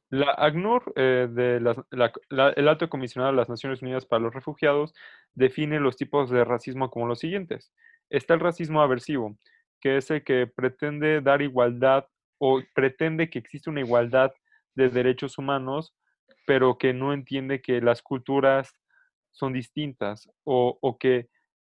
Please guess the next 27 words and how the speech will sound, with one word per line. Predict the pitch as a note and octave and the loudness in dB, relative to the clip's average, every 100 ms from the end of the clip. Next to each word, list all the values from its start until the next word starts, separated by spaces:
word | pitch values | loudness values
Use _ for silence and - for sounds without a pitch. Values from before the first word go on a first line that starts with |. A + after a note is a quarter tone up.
| _ - | _ 0
lo, | C3 C3 - | 2 2 0
o | B2+ | -2
que | C#3 | -2
no | C3 D3 D3+ | 0 0 0
entiende | D#3 C3+ D3+ C#3+ C#3+ | -2 -6 -6 -4 -6
sus | - B2+ | -8 -6
propios | C#3+ B2+ C#3 | -6 -4 -6
comportamientos | - A#2+ A#2+ B2+ B2+ B2 C3 | -6 -6 -4 -4 -6 -4 -2
racistas, | A#2+ B2 C#3 C3 C#3+ C3+ _ _ _ - | -2 -2 -6 -4 -4 -4 _ _ _ -8
ya | B2 B2+ B2+ | 2 2 2
que | - C3+ C3 - _ | 2 2 2 -4 _
creen | - C3+ C3 B2 | -4 -2 -2 -2
ser, | C#3+ C3 _ _ | -2 -2 _ _
eh, | - B2 A#2+ A#2 A#2 - | -2 0 0 -2 -6 -2
pro | C#3 C#3 | 2 4
igualdad | B2+ A#2+ A#2+ B2 | 4 4 4 2
y | B2 | 0
demás. | B2+ C#3 C3 _ _ _ _ | -4 -4 -4 _ _ _ _
Es | - C3 - | 0 0 0
como | D3 C3 B2 | -6 -2 0
este | A#2+ C#3+ | 0 -2
ejemplo | B2+ C#3 B2+ C3 | -2 -4 -2 0
de, | C3 | 0
"Yo | C3+ C#3+ | 4 4
no | D3 | 4
soy | D3 D#3 D3 | 0 0 2
racista, | D#3 D#3 F3+ E3 - C#3 | 2 0 -6 -4 2 2